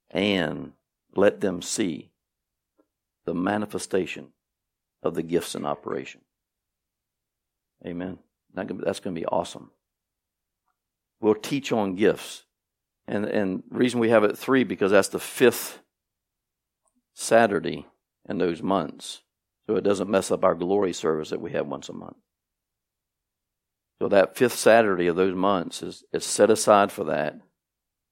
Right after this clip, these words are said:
to teach on the gifts of the Holy Spirit and let the people come in and experience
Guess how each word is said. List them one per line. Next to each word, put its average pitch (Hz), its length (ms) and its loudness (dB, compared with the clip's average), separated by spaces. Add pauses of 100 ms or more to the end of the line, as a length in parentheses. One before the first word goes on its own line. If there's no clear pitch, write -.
(400)
to 82 420 -4 (180)
teach - 360 -6 (100)
on 78 460 -6 (420)
the 80 80 -8
gifts 90 320 -2
of 85 80 0
the 87 80 -2
Holy 80 240 -2
Spirit - 420 -12 (1040)
and 82 140 -8
let 90 180 2
the - 80 -10
people - 460 -4
come 92 240 -6
in 87 360 -4 (300)
and 82 120 -10
experience - 880 -6